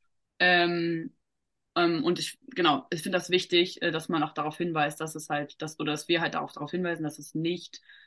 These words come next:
normal ist, außer es ist vorher abgesprochen. Ich hab zum Beispiel, ich kann ja mal noch ein Gegenbeispiel dazu,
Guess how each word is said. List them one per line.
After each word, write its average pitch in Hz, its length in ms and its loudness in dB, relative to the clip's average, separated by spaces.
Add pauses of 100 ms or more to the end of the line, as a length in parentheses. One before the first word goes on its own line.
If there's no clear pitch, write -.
(160)
normal 165 540 4
ist, - 240 -6 (100)
außer 185 600 2 (340)
es 175 120 -8
ist 185 140 -8
vorher 180 200 4
abgesprochen. 175 400 -4
Ich 165 120 -4
hab 180 160 -4
zum 208 100 -2
Beispiel, 185 240 0
ich - 80 -12
kann 196 100 -2
ja 196 60 2
mal 180 160 2
noch 175 120 -2
ein 160 100 -6
Gegenbeispiel 196 540 2
dazu, 208 440 -2